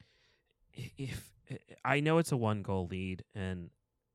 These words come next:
I know that that's a fragile lead in Major League Soccer, but, uh, soccer in general. Um, when it's ninety-third minute and there's only, like, four minutes left in the game,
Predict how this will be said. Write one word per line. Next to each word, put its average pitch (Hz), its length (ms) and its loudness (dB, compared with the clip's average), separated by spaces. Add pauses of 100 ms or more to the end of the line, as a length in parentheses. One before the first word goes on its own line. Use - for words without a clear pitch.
(1000)
I 110 100 2
know 113 220 8
that 110 140 6
that's 101 180 -2
a - 20 -4
fragile 95 460 0
lead 90 160 -4
in 85 160 -10
Major 82 240 -8
League 80 160 -8
Soccer, 85 580 -6
but, 85 320 -2
uh, 80 180 -10
soccer - 360 -10
in 78 80 -14
general. 71 360 -10 (540)
Um, 92 400 0 (540)
when 113 340 2
it's - 400 -2 (180)
ninety-third 101 680 -2
minute 92 460 -4
and 92 180 -6
there's 92 180 -4
only, 95 360 -2
like, 92 340 -4
four 95 380 -2
minutes 95 340 -4
left 92 240 -2
in 98 80 -6
the 92 100 -6
game, 98 380 -6